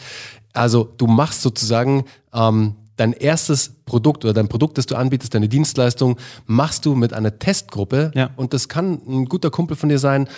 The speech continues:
Speaker 1: das kann auch ein Ex-Arbeitskollege sein und den bietest du vielleicht einen,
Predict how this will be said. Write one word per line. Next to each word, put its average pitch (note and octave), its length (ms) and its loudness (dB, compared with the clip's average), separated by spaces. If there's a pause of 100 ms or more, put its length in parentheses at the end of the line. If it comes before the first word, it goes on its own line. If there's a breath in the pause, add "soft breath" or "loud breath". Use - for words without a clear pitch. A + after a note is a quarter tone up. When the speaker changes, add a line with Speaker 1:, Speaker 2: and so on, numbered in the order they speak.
Speaker 1:
das A#2 140 -2
kann C3 140 2
auch A#2 80 2
ein C3+ 80 -4
Ex-Arbeitskollege C#3+ 920 -2
sein C3 300 2 (240 loud breath)
und B2 160 0
den C3 160 2
bietest F3 320 -2
du D3 60 0
vielleicht C3 360 -2
einen, A#2 220 0